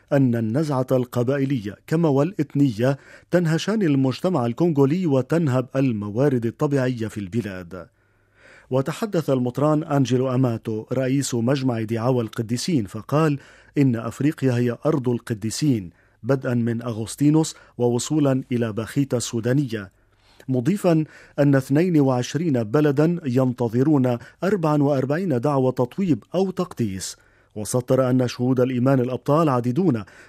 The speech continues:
ويجب على الأساقفة أن يعززوا القداسة لدى الكهنة والمؤمنين، وعلى تمييز وتقييم الممارسة البطولية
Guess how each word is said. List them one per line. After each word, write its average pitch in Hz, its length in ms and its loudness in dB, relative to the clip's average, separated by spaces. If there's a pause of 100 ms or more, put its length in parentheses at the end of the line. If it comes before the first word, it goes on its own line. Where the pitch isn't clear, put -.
ويجب 143 460 2
على 147 180 -2
الأساقفة 135 640 -2
أن 131 160 2
يعززوا 120 480 -2
القداسة 131 720 0 (280)
لدى 165 260 2
الكهنة 147 480 2
والمؤمنين، 123 800 0 (280)
وعلى 120 340 0
تمييز 120 480 0
وتقييم 131 600 -2
الممارسة 127 640 0
البطولية 135 640 0